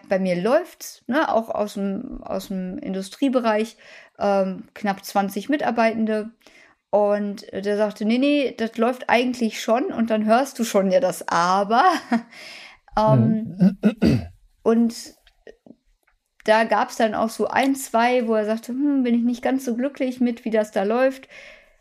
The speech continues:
Speaker 1: Und da hab
Speaker 2: Mhm.
Speaker 1: ich auch gefragt, "Sag mal, machst du denn regelmäßig Personalgespräche? Hast du, wann hast du denn das das letzte Mal angesprochen? Wie, was kam dabei raus?" Ja, nee, so genau das habe ich jetzt konkret noch nicht angesprochen und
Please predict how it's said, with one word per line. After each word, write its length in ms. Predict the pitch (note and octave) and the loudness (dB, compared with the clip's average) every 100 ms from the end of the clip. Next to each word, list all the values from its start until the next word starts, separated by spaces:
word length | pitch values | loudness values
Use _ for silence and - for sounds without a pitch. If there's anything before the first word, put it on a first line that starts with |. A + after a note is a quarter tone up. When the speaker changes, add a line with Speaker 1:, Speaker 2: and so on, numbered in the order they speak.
| _ _ - | _ _ 2
Speaker 1:
Und 60 | |
da 60 | A#3+ | 4
hab 60 | - | 4
Speaker 2:
Mhm. 60 | |
Speaker 1:
ich 60 | - | 4
auch 120 | D4 | 2
gefragt, 420 | C4 A#3+ A3+ - _ _ _ | 0 -2 -2 -4 _ _ _
"Sag 160 | - A#3 | -4 -2
mal, 140 | B3+ - - - | -2 -6 -20 -16
machst 340 | - C4 D4 D4+ | -4 -2 -2 -2
du 60 | |
denn 160 | C4 A#3+ | 0 2
regelmäßig 840 | A#3 A#3 A3 G#3+ A3 A3 G#3 - _ - | 2 0 0 -2 -4 -6 -6 -12 _ -8
Personalgespräche? 1300 | A#3 G#3+ G3+ F#3+ F#3 F3+ - - E3+ E3+ - - - - - - - | -6 -4 -2 -2 -2 -6 -10 -12 -14 -12 -14 -16 -18 -20 -20 -20 -6
Hast 260 | A#3+ A#3+ | -4 -2
du, 180 | B3+ A#3 | -2 0
wann 160 | B3 B3 | 2 2
hast 180 | C4+ C4+ | 0 -2
du 40 | |
denn 220 | A#3+ A#3+ A#3 | 0 2 2
das 160 | A#3 | 0
das 200 | A#3 A3+ | -4 -4
letzte 340 | A#3 A3+ - A3 | -2 -4 -2 0
Mal 180 | A3 | 0
angesprochen? 1200 | A3+ A#3+ A#3 G#3+ - - - E3+ E3+ - E3 F3+ - - - - - _ | 0 2 2 0 -4 -12 -6 -6 -6 -8 -10 -10 -16 -20 -20 -20 -20 _
Wie, 280 | G#3 A3 G3 | -2 -2 2
was 280 | A3 - A3 | 0 0 -6
kam 280 | A3 A3+ A3+ | 0 2 2
dabei 240 | A3 A3 | 2 2
raus?" 380 | G#3+ G#3 F3+ - - - - - | 2 0 0 -8 -20 -20 -20 -4
Ja, 460 | G3+ G#3+ A#3 A3+ G#3+ | 2 4 4 4 2
nee, 300 | A3+ B3 A#3+ | 2 2 0
so 160 | G#3 | -2
genau 300 | G#3+ A3 G#3+ | 0 2 2
das 320 | G#3+ A3+ - B3 | 2 0 0 -2
habe 120 | A3+ | -2
ich 120 | A3+ | -2
jetzt 180 | A3+ - | -4 -4
konkret 380 | G#3 G3 G#3+ - | -8 -4 -6 -4
noch 100 | F#3+ | -2
nicht 320 | A3+ C#4 - | -2 -2 -4
angesprochen 720 | A#3+ A#3 A#3 - A3+ A3+ G#3+ | -2 -2 -4 -4 -4 -2 -6
und 180 | G3 | -6